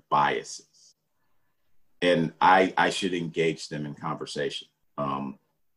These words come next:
as a researcher, I've realized I've been too indirect in regards to dealing with race. So I have to be more direct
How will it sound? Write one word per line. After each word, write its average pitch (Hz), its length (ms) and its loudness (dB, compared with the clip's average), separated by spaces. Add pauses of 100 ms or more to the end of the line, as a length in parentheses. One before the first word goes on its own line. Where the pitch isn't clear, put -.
(500)
as - 240 2
a 87 40 2
researcher, 107 840 4 (220)
I've 95 240 6
realized 98 920 4
I've 90 140 4
been 95 180 6
too 98 460 0 (100)
indirect 82 540 -2 (200)
in 87 80 -8
regards 85 560 0
to 90 180 -6
dealing 82 520 0
with 76 180 -4
race. - 520 -6
So 71 200 -2
I 82 100 2
have 95 300 0
to - 60 -6
be 80 320 -2
more 78 680 -2
direct 76 680 -2